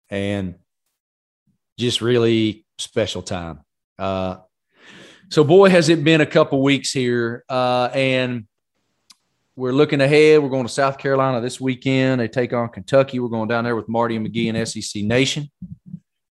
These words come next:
And, um, then I'm gonna come home on Saturday afternoon and sit my butt on the couch, watch some football. Might take the boat out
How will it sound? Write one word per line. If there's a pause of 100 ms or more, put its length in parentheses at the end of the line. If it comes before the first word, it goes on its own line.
(300)
And, (220)
um, (920)
then
I'm
gonna
come
home
on
Saturday
afternoon
and
sit
my
butt
on
the
couch, (800)
watch
some
football.
Might
take
the
boat
out